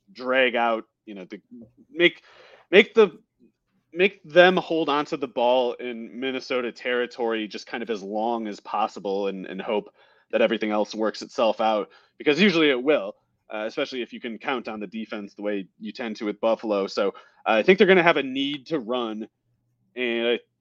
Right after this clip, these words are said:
think Singletary is the only one who can do it. And I think that that running, which could happen more than it has in the offense to this point in the year,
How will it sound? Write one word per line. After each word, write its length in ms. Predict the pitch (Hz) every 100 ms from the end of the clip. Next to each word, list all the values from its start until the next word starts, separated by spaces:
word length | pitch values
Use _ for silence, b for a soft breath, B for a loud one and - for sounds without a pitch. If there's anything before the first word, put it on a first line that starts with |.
| _
think 240 | 151 135 -
Singletary 440 | 165 147 139 139
is 80 | 123
the 80 | 123
only 160 | 123
one 180 | 117 120
who 80 | 117
can 200 | 113 98
do 220 | 117 117
it. 180 | 107 107 _ _ _ _ _
And 360 | 117 117 113 110
I 80 |
think 220 | 107 127 107 _ _
that 200 | 117 113
that 200 | 127 110
running, 540 | 113 139 135 120 110 - _
which 340 | 113 - - -
could 180 | - 143
happen 560 | 123 127 - 127 113 98 _ _ _ _
more 320 | 127 147 143
than 280 | 135 127 127 120
it 80 |
has 420 | 107 131 123 110 107
in 80 | 123
the 100 | 120
offense 320 | 113 135 -
to 80 | 123
this 120 | -
point 220 | - 139
in 60 | 117
the 60 | 123
year, 260 | 113 107